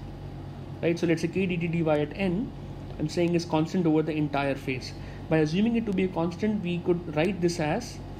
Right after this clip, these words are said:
if you recall, we could write this as, let's say, k d t d y on the north face, integral from west to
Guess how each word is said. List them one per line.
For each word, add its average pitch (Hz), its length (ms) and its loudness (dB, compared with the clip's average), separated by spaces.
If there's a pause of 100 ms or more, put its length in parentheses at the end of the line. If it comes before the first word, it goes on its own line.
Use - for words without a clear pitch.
(600)
if - 100 -8
you 156 80 0
recall, 156 300 -2
we 170 160 -2
could 160 200 2
write 160 240 0
this 147 200 0
as, 165 300 -2
let's 151 180 -4
say, 143 100 2 (100)
k 185 380 2 (1400)
d 165 260 2
t 156 140 -2
d 165 240 -2
y 151 360 2 (1600)
on 147 140 -2
the 143 80 0
north 139 360 0
face, 151 560 0 (320)
integral 151 440 4
from 147 220 -2
west 139 260 -2
to 139 120 -2